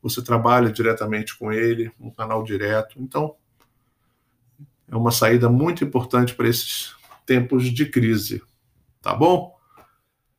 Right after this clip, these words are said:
Espero que você tenha gostado, né? E pode continuar sugerindo temas aqui, né? Assim como fez a Eliane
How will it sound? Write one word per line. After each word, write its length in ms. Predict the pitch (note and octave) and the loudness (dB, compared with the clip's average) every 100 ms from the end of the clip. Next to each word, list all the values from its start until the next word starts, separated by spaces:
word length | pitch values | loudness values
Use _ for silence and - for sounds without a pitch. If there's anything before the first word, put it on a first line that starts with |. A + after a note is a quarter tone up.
| _ _ _ _ | _ _ _ _
Espero 240 | - - F3+ | -2 0 2
que 60 | |
você 100 | E3+ | 2
tenha 140 | D#3 E3 | 2 4
gostado, 600 | D3 C#3 F3+ F#3 F3 F3 - - - - - | 4 4 4 4 4 0 -2 -20 -20 -20 -6
né? 280 | C#3+ E3+ - | -2 -2 -2
E 220 | D3 D#3+ D#3+ - | -2 -2 -2 -8
pode 380 | - D#3 E3+ D3+ | 0 2 2 -2
continuar 540 | D#3 D#3 D3 D3+ C3+ C3 | -6 -6 -6 -6 -4 -4
sugerindo 520 | C#3+ C3 B2 B2+ A#2+ | -4 -2 -2 -2 -6
temas 480 | - C3+ C3 A#2+ A2+ | -4 -4 -2 -2 -4
aqui, 460 | G2+ C#3+ E3+ D#3+ _ _ A#2+ A#2 | -4 -2 -2 -2 _ _ -8 -6
né? 200 | A2+ C#3+ - _ _ | -8 -8 -14 _ _
Assim 220 | - B2+ | -8 -6
como 180 | B2 A#2 | -4 -4
fez 260 | A#2+ A#2+ A#2 | 0 0 2
a 80 | |
Eliane 480 | A2+ A2 G#2+ C#3+ E3 | -2 -2 -2 -4 -6